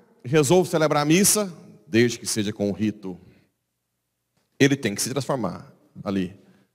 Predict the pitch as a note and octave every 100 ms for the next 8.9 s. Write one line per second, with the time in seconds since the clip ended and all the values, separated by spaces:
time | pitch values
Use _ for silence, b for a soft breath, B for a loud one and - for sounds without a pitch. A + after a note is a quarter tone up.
0 | _ _ _ _ - C#3 D#3+ A#3+ G#3+ F3+
1 | F3+ G#3+ G3 G3 - F3 G#3 F#3 F#3+ F#3
2 | D#3+ D#3 D#3 A#2 A2+ G2 - - - _
3 | _ _ _ _ _ _ _ _ _ _
4 | _ _ _ _ _ _ _ _ _ _
5 | _ _ _ _ _ _ _ _ _ _
6 | _ _ _ _ _ _ _ - - F2+
7 | F2+ - - - - - - C#3+ C3 A2+
8 | A2+ F#2+ - F#2 - G2 F2 D2+ D2